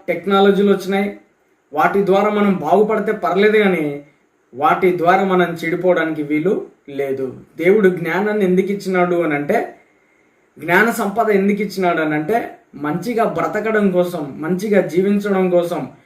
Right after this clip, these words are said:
మానవుని మనగడ పెరుగుదల కోసం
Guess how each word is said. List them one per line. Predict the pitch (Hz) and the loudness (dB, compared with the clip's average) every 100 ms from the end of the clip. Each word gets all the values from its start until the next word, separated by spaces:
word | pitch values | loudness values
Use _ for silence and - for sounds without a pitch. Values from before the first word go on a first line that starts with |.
| _ _ - | _ _ -14
మానవుని | 139 160 202 214 202 202 | -4 0 4 4 6 4
మనగడ | 180 131 143 165 208 220 214 165 - - _ _ _ _ _ _ _ _ - | 2 -4 -4 0 2 4 4 2 -4 -16 _ _ _ _ _ _ _ _ -2
పెరుగుదల | 160 226 247 233 240 | 4 6 6 6 4
కోసం | 226 220 226 208 175 175 | 0 -2 -2 -4 -4 -8